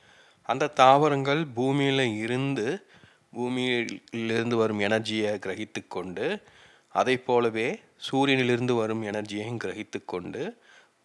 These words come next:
த-, எல்லா உயிர்களுக்கும் தேவையான உணவுப் பொருள்களை உற்பத்தி செய்து கொள்கின்றன. அப்புறம் அந்த தாவரங்களை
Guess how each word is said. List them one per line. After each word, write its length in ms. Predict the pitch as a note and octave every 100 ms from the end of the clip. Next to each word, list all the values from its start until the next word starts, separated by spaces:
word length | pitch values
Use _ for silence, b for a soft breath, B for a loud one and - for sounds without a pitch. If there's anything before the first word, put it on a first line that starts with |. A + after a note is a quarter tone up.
| _
த-, 480 | - C3 A#2 A2+ A2+
எல்லா 320 | A#2+ C#3 C3+
உயிர்களுக்கும் 580 | B2+ C#3 C#3 - C#3+ C3
தேவையான 680 | A2+ A2+ A2+ G2+ B2+ - B B -
உணவுப் 400 | A2+ C3+ C#3+ C3
பொருள்களை 420 | A2+ G#2 G#2 D3
உற்பத்தி 460 | D3 G2+ - G#2 G#2+
செய்து 260 | F#2 F2
கொள்கின்றன. 540 | E2 D#2+ E2 E2 E2+ - _ _ _ b b b b b b b
அப்புறம் 560 | - B2+ - A3 B3 - _ _
அந்த 380 | - A#2 E3 F#3
தாவரங்களை 880 | F3 C#3 C#3+ D3+ D3 C3+ B2+ D#3+